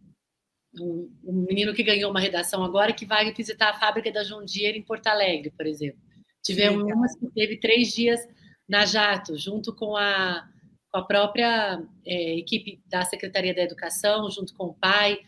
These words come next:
Speaker 1: Então, pegou a primeira vez um avião e foi aberto um novo mundo, sabe, pra, pra essa criança. Então, ela não modifi-, você não modifica só a criança.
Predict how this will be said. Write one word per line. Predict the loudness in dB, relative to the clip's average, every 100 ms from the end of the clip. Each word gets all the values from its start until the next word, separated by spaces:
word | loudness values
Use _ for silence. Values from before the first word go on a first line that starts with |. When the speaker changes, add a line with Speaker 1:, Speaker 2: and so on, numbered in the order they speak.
| -20 _
Speaker 1:
Então, | -6 4
pegou | 4 6 2
a | 0
primeira | -2 0 2
vez | 0 -2
um | -2
avião | -2 0 2 2 2 0 -8 _ -20 _ _
e | 0 2
foi | 6
aberto | 6 8 4 4 0
um | 0
novo | 2 2 2
mundo, | 2 0 -4 -8 -14 -20
sabe, | -8 -4 -4 -4 -6
pra, | -4 -4 -6 -12 _ _ -18 -4
pra | -2
essa | -2 -4
criança. | -2 -2 -2 -4 -6
Então, | -4 -2 -2 -4 -14 _
ela | 4 4
não | 6 4
modifi-, | 2 -2 0
você | 0
não |
modifica | 2 -2 -4 -2
só | 0
a | -2
criança. | 0 0 0 -2 -10 -16